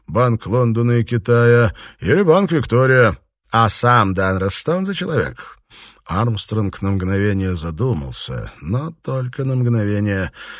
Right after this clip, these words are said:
"Опять же, это зависит от того, у кого спросите, мистер Бартлетт. Я знаю его совсем немного, лично мы не общаемся. Иногда сталкиваемся на скачках. Пару раз встречался с ним официально. Обаятелен, хорошо делает своё дело.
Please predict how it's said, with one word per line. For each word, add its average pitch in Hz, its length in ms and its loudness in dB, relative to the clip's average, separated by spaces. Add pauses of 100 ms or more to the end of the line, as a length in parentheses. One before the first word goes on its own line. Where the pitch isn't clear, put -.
(140)
"Опять 120 420 4
же, 233 80 2
это 196 220 4
зависит 147 420 4
от 123 160 2
того, 127 300 2
у 101 60 0
кого 120 260 2
спросите, 101 500 -2
мистер 90 360 -6
Бартлетт. 76 600 -10 (140)
Я 104 180 2
знаю 135 260 2
его 127 140 4
совсем 123 380 0
немного, 131 420 0
лично 82 300 -6
мы 90 80 -4
не 85 60 -6
общаемся. 123 600 -6 (380)
Иногда 143 420 0
сталкиваемся 92 640 -2
на 117 120 0
скачках. - 560 -8 (380)
Пару 180 280 4
раз 180 200 4
встречался 135 680 0
с - 80 -4
ним 123 160 0
официально. 107 800 2 (400)
Обаятелен, 156 880 2
хорошо 123 460 -2
делает 85 380 -2
своё 82 300 -4
дело. 147 560 4